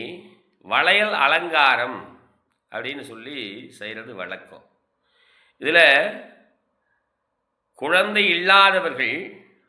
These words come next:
அல்லது கர்ப்பிணி பெண்கள் அல்லது திருமணமாக முடியாத நிலையில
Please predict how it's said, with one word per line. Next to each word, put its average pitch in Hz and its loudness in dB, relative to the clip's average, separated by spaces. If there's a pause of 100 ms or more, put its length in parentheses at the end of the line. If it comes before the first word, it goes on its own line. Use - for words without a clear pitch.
(140)
அல்லது 160 -2
கர்ப்பிணி 127 -6
பெண்கள் 85 -16 (1040)
அல்லது 185 -2 (540)
திருமணமாக 180 -2 (460)
முடியாத 139 -4
நிலையில 123 -10